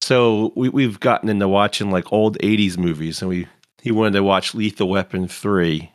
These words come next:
which is not a good Lethal Weapon. One and two was good.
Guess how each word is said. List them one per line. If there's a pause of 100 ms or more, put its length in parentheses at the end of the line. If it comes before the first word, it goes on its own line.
(140)
which (460)
is
not
a
good
Lethal
Weapon. (1120)
One
and
two
was
good.